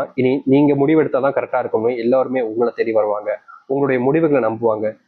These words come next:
வெளியூர், வெளியூர் பயணங்கள் போறீங்க, வெளிநாடுகள் பயணங்கள் போறீங்கன்னா அது அனைத்துமே உங்களுடைய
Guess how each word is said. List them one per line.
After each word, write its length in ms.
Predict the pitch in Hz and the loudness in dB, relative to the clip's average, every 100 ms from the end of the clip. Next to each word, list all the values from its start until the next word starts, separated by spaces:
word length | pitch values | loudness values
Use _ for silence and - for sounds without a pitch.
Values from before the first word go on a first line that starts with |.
| _ 131 | _ -4
வெளியூர், 360 | 156 170 160 - | 0 2 2 0
வெளியூர் 380 | 127 143 156 151 | 0 2 2 2
பயணங்கள் 360 | 127 131 135 127 | 0 0 0 0
போறீங்க, 260 | 120 117 113 113 | 0 2 2 2
வெளிநாடுகள் 420 | 131 135 127 120 | 0 0 -2 -2
பயணங்கள் 360 | 117 120 120 120 | -2 -2 -4 -4
போறீங்கன்னா 400 | 113 110 107 131 - _ - | -4 -2 0 0 -2 _ -6
அது 120 | 127 | -2
அனைத்துமே 440 | 123 160 160 135 143 | 0 0 0 0 2
உங்களுடைய 340 | 139 127 120 | 2 2 4